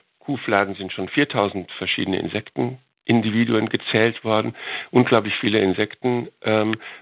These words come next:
produzieren. Das heißt, wir hätten das Insektensterben nicht mehr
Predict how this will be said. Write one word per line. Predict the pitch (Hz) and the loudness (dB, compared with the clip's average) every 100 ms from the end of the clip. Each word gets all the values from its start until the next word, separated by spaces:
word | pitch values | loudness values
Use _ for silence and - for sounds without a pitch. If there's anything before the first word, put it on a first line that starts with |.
| - | 0
produzieren. | 123 123 117 - - 113 156 156 | 6 6 6 -2 -2 0 0 -2
Das | - | -8
heißt, | - 92 - | -6 -6 -4
wir | 92 | -6
hätten | 90 92 85 | -6 -8 -8
das | - 95 - | -6 -6 -4
Insektensterben | 87 - 85 - - 113 - 107 120 110 | -6 -6 -8 -8 -2 -2 2 0 0 -2
nicht | 117 - - | -2 -4 -4
mehr | 113 135 | -2 -2